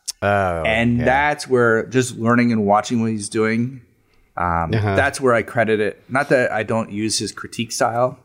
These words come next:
Speaker 2: um,
Speaker 1: <laughs>
Speaker 2: but that's where, and I wound up back at Mercer 'cause after I finished that master's degree in printing that we were just talking about, uh, Lou had passed away.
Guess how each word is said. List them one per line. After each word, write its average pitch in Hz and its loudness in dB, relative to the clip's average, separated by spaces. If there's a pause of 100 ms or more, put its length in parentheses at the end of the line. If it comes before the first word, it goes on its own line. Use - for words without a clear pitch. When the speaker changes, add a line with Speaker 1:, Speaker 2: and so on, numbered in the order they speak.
(680)
Speaker 2:
um, 87 0 (100)
Speaker 1:
<laughs> 151 0 (220)
Speaker 2:
but 110 -2
that's 117 0
where, 117 2 (300)
and 120 -2
I 123 0
wound 123 2
up 147 -2
back 113 0
at 95 -12
Mercer 107 -6
'cause - -10
after 117 -4
I 101 -2
finished - -4 (240)
that 107 0
master's 104 -4
degree 104 -2
in 92 -4
printing 107 -2
that - -8
we 98 -6
were 98 -8
just 98 -10
talking 95 0
about, 98 -2 (340)
uh, 113 2
Lou 117 6
had 117 4
passed 110 -4
away. 92 -2